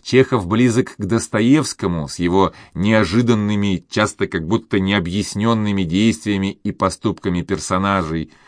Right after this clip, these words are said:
с его любовью к слову «вдруг» при обращении к их душевной жизни.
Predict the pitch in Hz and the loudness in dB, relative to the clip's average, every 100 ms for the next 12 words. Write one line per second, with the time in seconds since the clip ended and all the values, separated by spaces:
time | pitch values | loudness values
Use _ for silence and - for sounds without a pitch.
0 | - - - 95 104 120 113 120 92 117 | -20 -20 -6 0 4 4 6 4 4 6
1 | 135 110 113 113 - 101 104 120 104 104 | 6 6 2 0 -4 -2 2 2 2 0
2 | 85 78 80 113 127 120 - - - - | -2 -4 0 4 4 2 -4 -16 -18 -4
3 | 98 104 104 110 - - 117 113 110 87 | 0 2 2 0 -2 0 0 2 0 -2
4 | - - 104 82 95 - 95 95 90 87 | -10 -6 -4 -2 -4 -2 -2 0 0 -2
5 | 71 85 80 71 71 67 | -2 -2 -2 -4 -8 -12